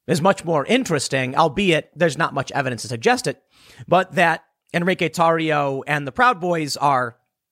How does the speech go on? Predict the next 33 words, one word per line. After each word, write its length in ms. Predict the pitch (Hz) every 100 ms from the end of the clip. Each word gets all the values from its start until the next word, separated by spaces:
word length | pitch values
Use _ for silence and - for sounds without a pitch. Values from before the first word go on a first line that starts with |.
| _ _ _ _ _ _
well, 200 | - 175
on 180 | 80 220
purpose, 640 | 226 285 247 - - - - _ -
part 200 | 214 339
of 120 | 294
the 60 | 294
deep 280 | 302 302
state, 500 | 175 - 269 285 - -
all 160 | 196 226
that 220 | 196 -
good 160 | 175 143
stuff. 360 | 160 131 120 -
I 240 | 165 147 - -
don't 180 | 131
believe 260 | 113 156 240
it 120 | 180
because 260 | 143 170 135
there's, 300 | 139 120 - _ _
you 80 | 143
know, 80 |
I 60 | 135
think 140 | 190
there's 160 | 160 -
tens 320 | - 156 160
of 100 | 139
thousands 540 | - 151 143 147 135 117
of 140 | 110
Proud 260 | - 233 170
Boys, 300 | 180 151 - _ _ - _
and 120 | -
they 60 | 190
all 160 | 170 160
just 340 | 156 151 -